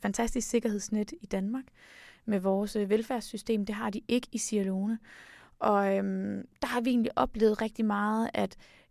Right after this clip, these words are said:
i nogle situationer, hvor at der er nogle familier eller børn, øhm, eller trænere for den sags skyld, som har stået og,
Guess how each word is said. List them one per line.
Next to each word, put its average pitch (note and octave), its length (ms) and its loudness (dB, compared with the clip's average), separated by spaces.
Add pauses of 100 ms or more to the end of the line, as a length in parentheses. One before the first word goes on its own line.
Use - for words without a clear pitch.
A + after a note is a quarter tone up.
(120)
i A3+ 120 2
nogle A#3 440 8
situationer, A#3 580 2
hvor G#3+ 400 2
at G#3 200 0
der G3+ 60 0
er F#3+ 120 0
nogle G3 240 0
familier A3+ 600 4
eller F#3 180 -2 (120)
børn, G#3 460 2 (480)
øhm, F#3 560 -2
eller F3+ 200 -12
trænere B3+ 420 0
for A#3 100 -6
den A3 140 0
sags G#3 240 -4
skyld, A#3+ 220 -4
som G#3 200 -6
har F#3 100 -10
stået A#3 560 0
og, G3+ 180 -2